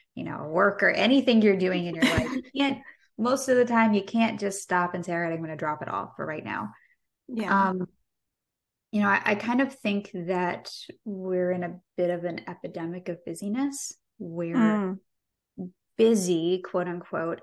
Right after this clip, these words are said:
Speaker 1: is not only the norm, that it's kind of almost worn as a badge of honor, so to speak.
Speaker 2: Oh, yeah.
Speaker 1: That if
Speaker 2: Yeah.
Speaker 1: you're not overwhelmed and stressed and you're not juggling, you know, a million and a half things, then you're not doing enough.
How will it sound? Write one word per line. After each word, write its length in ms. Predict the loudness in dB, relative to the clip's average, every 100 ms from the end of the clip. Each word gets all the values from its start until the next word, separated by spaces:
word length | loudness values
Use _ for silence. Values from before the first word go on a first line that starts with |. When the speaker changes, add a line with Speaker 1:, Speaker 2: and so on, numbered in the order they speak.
| -6
Speaker 1:
is 420 | -4 -2 -6 -8
not 320 | -2 2 4 4
only 220 | 4 2
the 120 | 0
norm, 640 | -4 -6 -6 -4 -2 -2 -2 -8 _ -4
that 120 | -2
it's 220 | -2 -4 -12
kind 300 | -10 -2 2
of 120 | 2 2
almost 280 | 2 2 0
worn 280 | -4 -4 -6
as 140 | -6
a 100 | -8 -10 _
badge 260 | -6 -4 -4
of 100 | -6 -6
honor, 440 | -6 -4 -6 -6 _ _
so 120 | -2
to 100 | -2
speak. 240 | -4 -2 4
Speaker 2:
Oh, 180 | 6
yeah. 340 | 6 4 0 -4 -10 _ _
Speaker 1:
That 120 | 0
if 140 | 2 2
Speaker 2:
Yeah. 60 |
Speaker 1:
you're 220 | 4 2
not 360 | 4 4 6 2 -4 2
overwhelmed 840 | 4 6 4 2 0 -2 -4 -6
and 180 | -8 -8
stressed 760 | -10 -8 0 2 2 0 -4 -2
and 200 | -4 -4
you're 180 | -4 -4
not 440 | 2 4 6 4
juggling, 640 | 2 2 2 0 -2 -2 -6
you 140 | -4 -2
know, 160 | 0
a 120 | 0 2
million 380 | 2 4 4
and 100 | 2
a 40 | -2
half 280 | -4 -6 -6
things, 360 | -4 -4 -4
then 120 | -4
you're 140 | -4 0
not 220 | 0 0
doing 220 | -2 -2
enough. 260 | -6 -10 -12